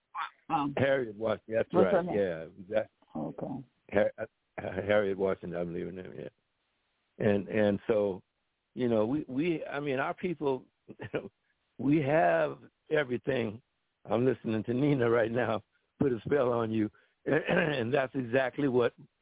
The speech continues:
Speaker 2: has been happening unto us. You
Speaker 1: Right.
Speaker 2: know, the spell is, yeah, <clears throat> the spell is, is constant. And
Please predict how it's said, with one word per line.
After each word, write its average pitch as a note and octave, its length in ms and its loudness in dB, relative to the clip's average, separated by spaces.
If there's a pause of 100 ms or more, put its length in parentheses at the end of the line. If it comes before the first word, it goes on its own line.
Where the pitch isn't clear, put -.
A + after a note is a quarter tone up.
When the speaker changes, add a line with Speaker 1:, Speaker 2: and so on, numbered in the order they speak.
Speaker 2:
has A#2 140 0
been C3 180 0
happening B2+ 440 -2
unto G#2+ 400 0
us. G2 140 2 (680)
You C3 120 2
Speaker 1:
Right. - 220 6
Speaker 2:
know, A#2 80 -6
the A#2 80 -4
spell D3+ 340 2
is, A2 120 -4 (920)
yeah, C3 260 2
<clears throat> - 80 -12
the D3 420 -2 (100)
spell D3 320 2
is, A2 140 -4 (240)
is G#2+ 180 -4 (260)
constant. D3 600 -2 (680)
And A2+ 240 4